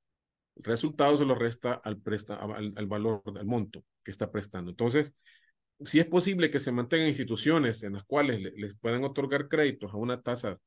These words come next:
bastante baja, mejor. Y los plazos, miren, eh,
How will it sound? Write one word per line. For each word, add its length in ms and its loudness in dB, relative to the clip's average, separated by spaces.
bastante 560 -8
baja, 300 -2
mejor. 500 -8
Y 100 2
los 160 4
plazos, 360 4
miren, 380 0
eh, 240 -2